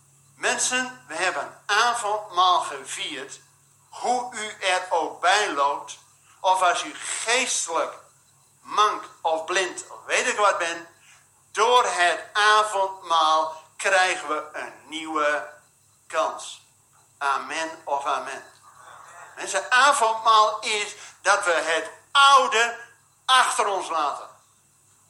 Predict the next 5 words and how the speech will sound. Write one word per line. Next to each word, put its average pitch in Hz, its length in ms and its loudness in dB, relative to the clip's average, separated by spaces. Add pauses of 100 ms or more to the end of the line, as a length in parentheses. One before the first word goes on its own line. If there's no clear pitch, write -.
(640)
Vergetende 262 840 2
hetgeen 247 800 0 (680)
achter 233 360 4
ons 185 140 0
was. 143 280 -4